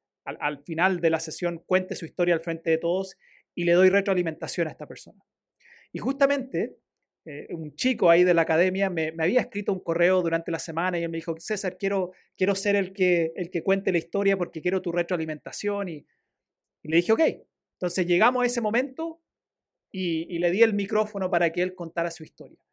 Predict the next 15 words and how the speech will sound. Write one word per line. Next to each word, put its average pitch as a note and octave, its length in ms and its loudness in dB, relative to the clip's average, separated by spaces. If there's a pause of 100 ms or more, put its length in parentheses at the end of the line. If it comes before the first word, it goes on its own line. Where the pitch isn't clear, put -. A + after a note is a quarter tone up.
(420)
Ahora, D#3 120 2
déjame A#3+ 280 4
darte A#3+ 240 2
un - 100 -2
poquito G#3+ 380 4
de, F#3 140 4
de D#3+ 160 -6
contexto, E3+ 480 -2
porque E3+ 380 -2
él, C4+ 200 -2 (460)
es G3+ 180 -4
un F#3 180 0
muy C4+ 200 -2
buen A3+ 160 -2
comunicador. D3 640 -10